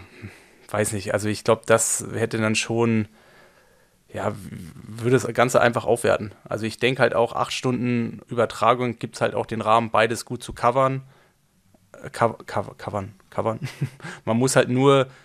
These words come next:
beiden halt auch die gleichen Möglichkeiten zur Verfügung stellen. Also bisher war es halt gefühlt so zwei Motorräder bei den Männern, ein Motorrad bei den Frauen.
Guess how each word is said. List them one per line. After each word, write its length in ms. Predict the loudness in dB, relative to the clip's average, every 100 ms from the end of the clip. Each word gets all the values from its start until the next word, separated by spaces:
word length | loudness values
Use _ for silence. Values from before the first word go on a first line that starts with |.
| _ _ _ _
beiden 320 | 4 4 4
halt 160 | 0 0
auch 80 | -4
die 140 | -4
gleichen 480 | 0 2 2 -4 -4
Möglichkeiten 580 | -4 -6 -6 -4 -4 -4
zur 140 | -12
Verfügung 380 | -16 -12 -8 -8
stellen. 340 | -6 -6 -6 -12 _ _ _ _ -10
Also 400 | -6 -6 -6 -8 -8
bisher 300 | -2 0 2
war 80 | 2
es 100 | 0
halt 160 | -4
gefühlt 320 | -8 -6 -6
so 160 | -2 -4
zwei 260 | 0 2 2
Motorräder 460 | 0 -2 -2 0
bei 100 | 0
den 100 | 0
Männern, 280 | 0 0 0
ein 160 | -2 -2
Motorrad 400 | -2 -2 -2 -2
bei 80 | -4
den 140 | -4
Frauen. 360 | -2 0 0